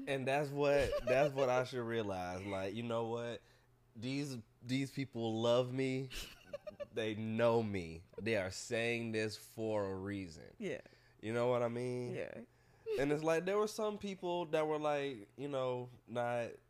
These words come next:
Speaker 1: you know, like, "Oh, this is fine, this is good." And there were other people that were like, "Nah." You know what I mean?
Speaker 2: <laughs> Yeah.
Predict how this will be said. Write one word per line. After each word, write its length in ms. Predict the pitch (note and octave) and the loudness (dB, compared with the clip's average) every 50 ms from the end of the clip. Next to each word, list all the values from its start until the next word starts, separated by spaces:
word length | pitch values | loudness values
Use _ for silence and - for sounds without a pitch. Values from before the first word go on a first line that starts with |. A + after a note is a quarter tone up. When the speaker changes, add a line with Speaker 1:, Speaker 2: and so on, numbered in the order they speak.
| _ _ _ _ _ _ _ _ _ _ _ - | _ _ _ _ _ _ _ _ _ _ _ -8
Speaker 1:
you 80 | A#2+ A2+ | -6 -4
know, 100 | G2+ F#2 | -4 -4
like, 160 | F2+ - - - | -4 -6 -6 -6
"Oh, 180 | A3 B3 F#3 E3+ | -6 -4 -4 -4
this 160 | F3+ G#3 G3+ B3+ | -4 -4 -6 -8
is 80 | A#3+ - | -14 -14
fine, 300 | - G#3+ G3+ E3+ C#3+ C#3 | -10 -8 -6 -4 -4 -4
this 80 | C#3+ D3 D3 | -6 -8 -10
is 80 | D#3 D#3+ E3 | -12 -14 -8
good." 260 | F3 D#3+ C3 A#2+ A#2 | -4 -2 -2 -2 -2
And 60 | A#2+ | -4
there 100 | C#3+ D3+ | -6 -6
were 60 | D#3+ F#3 | -4 -4
other 120 | G3+ G3+ | -6 -6
people 260 | F3+ F#3 F3 D#3+ E3 D#3+ | -6 -8 -8 -6 -2 -2
that 120 | D#3 D#3 | 0 0
were 60 | D3+ | 0
like, 340 | D3+ D3 C#3+ C#3+ D3 C#3+ C#3 - - - | 0 -2 -4 -4 -4 -6 -10 -12 -14 -8
"Nah." 300 | - - D3 A#2+ G2 E2 - - F#2+ - _ _ - - - - C#5+ D5 - - | -2 2 2 2 2 2 -2 -8 -14 -16 _ _ -16 -14 -10 -6 -6 -4 -2 0
You 60 | D5+ | 2
know 140 | C#4+ C#4+ C#4 | 4 4 6
what 120 | - - | 6 6
I 60 | - | 4
mean? 460 | - - G3 G3+ G4+ G3+ G3+ G3 G3 - - _ - - | 4 2 0 2 2 2 0 0 -4 -8 -12 _ -16 -16
Speaker 2:
<laughs> 220 | - - - - | -14 -14 -12 -8
Yeah. 380 | D4+ D4+ D#4+ E4+ F4 D#4+ C#4 | -6 -4 -4 -2 -4 -4 -6